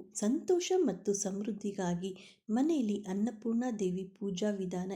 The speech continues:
ಹೇಗೆ ಎಂಬುದರ ಬಗ್ಗೆ ಈ ವಿಡಿಯೋದಲ್ಲಿ ನೋಡೋಣ. ಆಹಾರ ಮತ್ತು ಪೋಷಣೆಯ ದೇವತೆಯಾದ ಅನ್ನಪೂರ್ಣ ದೇವಿಯು ಹಿಂದೂ ಪುರಾಣ ಮತ್ತು ಆಧ್ಯಾತ್ಮಿಕತೆಯಲ್ಲಿ ಮಹತ್ವದ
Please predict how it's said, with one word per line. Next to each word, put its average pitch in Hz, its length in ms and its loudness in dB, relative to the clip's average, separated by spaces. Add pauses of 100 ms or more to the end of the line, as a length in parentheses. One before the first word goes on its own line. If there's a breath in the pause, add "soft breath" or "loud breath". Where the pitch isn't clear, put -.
(140)
ಹೇಗೆ 208 340 0 (200)
ಎಂಬುದರ 185 480 0
ಬಗ್ಗೆ 180 340 -2 (400 loud breath)
ಈ 339 100 6 (100)
ವಿಡಿಯೋದಲ್ಲಿ 202 640 2
ನೋಡೋಣ. 185 500 0 (600)
ಆಹಾರ 339 520 2
ಮತ್ತು 220 360 2
ಪೋಷಣೆಯ 226 640 2
ದೇವತೆಯಾದ 190 760 2 (180)
ಅನ್ನಪೂರ್ಣ 233 560 2 (140)
ದೇವಿಯು 180 420 2 (360 loud breath)
ಹಿಂದೂ 302 340 6
ಪುರಾಣ 202 480 2
ಮತ್ತು 185 360 0 (140)
ಆಧ್ಯಾತ್ಮಿಕತೆಯಲ್ಲಿ 208 1200 0
ಮಹತ್ವದ 202 540 -2